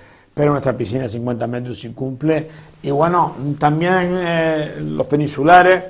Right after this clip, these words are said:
pues sí les gusta venir bastante por el hecho de que cuando el que está en Madrid, pues sale de cuarenta grados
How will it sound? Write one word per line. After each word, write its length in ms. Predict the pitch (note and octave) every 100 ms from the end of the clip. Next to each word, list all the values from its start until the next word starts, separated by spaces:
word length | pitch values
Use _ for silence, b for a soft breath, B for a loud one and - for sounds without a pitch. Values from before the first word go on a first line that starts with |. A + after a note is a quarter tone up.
| B B B
pues 180 | - C#3+
sí 120 | -
les 120 | E3 D#3+
gusta 300 | D#3 D#3+ D3+
venir 320 | C#3+ D3+ D#3
bastante 640 | D3 C3+ E3 D#3+ D#3+ D#3+
por 220 | D#3+ D3
el 100 | C#3
hecho 320 | C#3 C#3 D3 D3+
de 160 | D3
que 300 | - - C3
cuando 640 | B2 B2 B2 A#2+ A#2 A2+ A#2
el 160 | A#2+ A#2+
que 100 | A2+
está 160 | A#2
en 80 | C3+
Madrid, 300 | C3+ C3 C#3
pues 180 | C3+ B2+
sale 240 | C3 B2+
de 100 | B2+
cuarenta 400 | A#2+ B2 B2 B2+
grados 500 | B2+ C3 C3 C3 C3